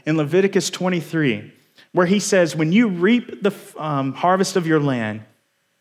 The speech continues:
you are not to reap all the way to the edge of the field or gather the gleanings of your harvest. Leave them for the poor and the resident alien. I am the Lord your God."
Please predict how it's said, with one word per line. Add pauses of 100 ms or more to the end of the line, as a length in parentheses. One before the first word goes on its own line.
(120)
you
are
not
to
reap
all
the
way
to
the
edge
of
the
field (300)
or
gather
the
gleanings
of
your
harvest. (300)
Leave
them
for
the
poor
and
the
resident
alien. (320)
I
am
the
Lord
your
God."